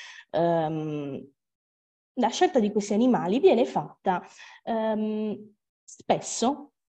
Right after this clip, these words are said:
eh, nell'assoluta inconsapevolezza di quelle che so-,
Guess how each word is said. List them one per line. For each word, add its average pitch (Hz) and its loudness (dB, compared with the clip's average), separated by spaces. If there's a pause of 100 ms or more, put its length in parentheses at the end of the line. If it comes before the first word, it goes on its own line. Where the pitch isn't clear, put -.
(580)
eh, 247 0
nell'assoluta 240 4
inconsapevolezza 247 -2
di 196 -4
quelle 190 4
che 190 0
so-, 190 -2